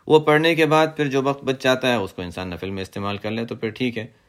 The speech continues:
वरना ये कि जितना जल्दी इंसान क़ज़ा से फ़ारिग हो जाए, अच्छा है। ज़िंदगी का भरोसा नहीं, कब मौत आ जाए, उससे पहले इंसान क़ज़ा से फ़ारिग हो गया हो, फिर जितनी ज़िंदगी बची है, आइंदा क़ज़ा से फ़ारिग होने के बाद फिर तो नवाफिल ही के लिए है,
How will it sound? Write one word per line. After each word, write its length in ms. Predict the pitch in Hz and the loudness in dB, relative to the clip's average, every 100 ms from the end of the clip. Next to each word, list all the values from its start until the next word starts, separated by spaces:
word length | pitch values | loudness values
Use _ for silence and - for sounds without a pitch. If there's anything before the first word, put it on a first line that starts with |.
| _ _ - | _ _ 0
वरना 260 | 143 170 | 0 2
ये 120 | 165 165 | 2 2
कि 140 | 151 | 0
जितना 280 | 139 151 151 | -2 -2 -2
जल्दी 280 | 135 135 139 | 0 0 0
इंसान 300 | 123 131 127 | 0 -2 -4
क़ज़ा 260 | 117 117 117 | -4 -2 -4
से 120 | 120 | -4
फ़ारिग 280 | 110 110 110 | -4 -4 -4
हो 140 | 104 107 | -6 -6
जाए, 160 | 104 | -6
अच्छा 240 | 95 - 120 | -6 -6 -6
है। 100 | 117 | -4
ज़िंदगी 380 | 104 98 101 | -6 -8 -8
का 100 | 98 | -8
भरोसा 400 | 92 90 90 117 | -8 -8 -8 -6
नहीं, 140 | 104 117 - _ _ - | -6 -10 -14 _ _ -6
कब 140 | 107 | -6
मौत 240 | 107 107 104 | -6 -6 -4
आ 120 | 101 | -4
जाए, 240 | 101 101 - - | -4 -8 -12 -14
उससे 240 | 117 113 98 | -12 -10 -10
पहले 280 | 101 101 95 | -6 -6 -8
इंसान 300 | 90 98 92 | -8 -10 -8
क़ज़ा 260 | 98 101 101 | -8 -6 -8
से 120 | 92 | -8
फ़ारिग 300 | 95 110 120 | -6 -4 -2
हो 160 | 123 | -2
गया 160 | 120 123 | 0 0
हो, 140 | 127 117 - _ | 0 -2 -10 _
फिर 120 | 175 151 | -6 -4
जितनी 280 | 160 170 | -4 -4
ज़िंदगी 380 | 147 156 151 147 | -2 0 0 2
बची 280 | 127 127 139 | 0 0 0
है, 120 | 139 | 2
आइंदा 360 | 131 127 131 131 | 2 2 2 0
क़ज़ा 240 | 127 120 120 | 0 -2 -2
से 120 | 120 | -2
फ़ारिग 240 | 123 117 | -2 0
होने 220 | 113 113 113 | -2 -2 -4
के 80 | 113 | -4
बाद 180 | 110 | -4
फिर 140 | 110 104 | -6 -8
तो 120 | 107 | -8
नवाफिल 360 | 104 104 110 110 | -4 -4 -4 -4
ही 120 | 135 | -4
के 120 | 131 | -2
लिए 160 | 123 | -2
है, 100 | 110 | -2